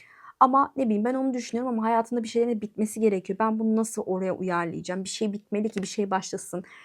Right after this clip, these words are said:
Hani, ıı, bu zor bir süreç, krizli bir süreç yaşanacak. Dönüşüm evresindeyim. Bir şeyleri bırakmaya çalışıyorum. Ama karşıdaki insanla ilişkimi nasıl ilerleteceğim dediğiniz bir evre olabilir. Karşıdaki insan ama tılsım şövalyesi kartıyla bakın. E, pardon, tılsım prensi kartıyla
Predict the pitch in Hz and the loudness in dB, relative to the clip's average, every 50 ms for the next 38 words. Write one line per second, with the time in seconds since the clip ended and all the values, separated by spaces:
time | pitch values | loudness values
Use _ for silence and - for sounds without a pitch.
0 | - - - - - 196 190 202 - _ _ _ _ - 190 190 190 202 240 220 | -20 -20 -10 -4 -2 -2 -2 -2 -6 _ _ _ _ -6 -4 -2 0 2 2 2
1 | 208 196 233 240 240 226 208 208 - - 151 - - - - - 220 220 202 190 | 6 8 10 10 10 8 6 0 -2 -4 -4 -4 -4 -6 0 2 4 4 4 4
2 | 220 214 214 214 - - 175 170 165 - 185 170 - - - - - - 208 - | 2 2 2 0 -2 -4 -4 -4 -4 -8 -10 -10 -10 -10 -12 -10 -8 -8 -10 -6
3 | _ - 254 269 277 269 - 247 233 208 196 185 170 175 - - 185 170 - - | _ 2 4 4 4 4 2 0 0 0 0 0 -2 -2 -4 -6 -6 -6 -6 -4
4 | 185 202 208 220 - - 226 220 214 196 196 202 214 214 - 233 233 240 233 - | -4 -6 -6 -4 0 2 2 2 2 2 2 0 0 -2 -4 -4 -4 -4 -2 -2
5 | 240 233 226 - - - 233 240 247 247 247 - - - - - - - 254 254 | -2 -2 -2 -2 0 2 4 4 4 2 -2 -10 -20 -20 -20 -8 -2 0 0 0
6 | 254 - 240 240 240 - - - - - 233 - 254 247 240 - - 214 - - | 2 2 2 2 0 -4 -8 -6 -6 -4 -2 0 0 0 0 -2 -4 -6 -6 -4
7 | - 233 226 220 220 - 196 180 156 147 151 151 160 - - - 190 190 208 190 | -2 0 0 0 0 -2 -2 -2 -2 -2 -2 -4 -8 -10 -12 -6 -4 -4 -2 -2
8 | 196 233 226 208 208 - - 190 190 180 185 175 - - - - - - - 508 | -2 -4 -2 -2 -4 -4 -2 -4 -4 -4 -4 -4 -6 -6 -8 -12 -4 0 0 0
9 | 480 - - 269 - 349 320 - - - 247 240 208 208 214 - 294 277 - - | 0 0 -4 -4 -2 -2 -2 -2 -4 -4 -2 -2 -2 -4 -4 -4 -6 -6 -4 -6
10 | 220 220 - 254 254 240 226 226 - - - - 208 208 208 - 226 190 196 202 | -8 -6 -4 -4 -4 -2 -4 -6 -6 -8 -8 -6 -6 -6 -4 -6 -6 -6 -6 -6
11 | - - 170 - _ _ _ _ _ _ _ _ _ _ _ _ _ - - - | -8 -12 -16 -16 _ _ _ _ _ _ _ _ _ _ _ _ _ -20 -20 -20
12 | - - _ - - - _ _ _ _ _ _ - - 190 - 269 247 202 165 | -20 -20 _ -20 -20 -20 _ _ _ _ _ _ -8 -8 2 6 6 6 6 4
13 | 175 - - 254 - - 262 262 - 214 208 214 208 - 214 - 262 277 254 - | 2 -2 -2 -2 -2 -4 -6 -4 -2 -2 -2 -2 -4 -8 -8 -6 -6 -6 -6 -6
14 | - - 135 - - | -6 -6 -6 -6 -6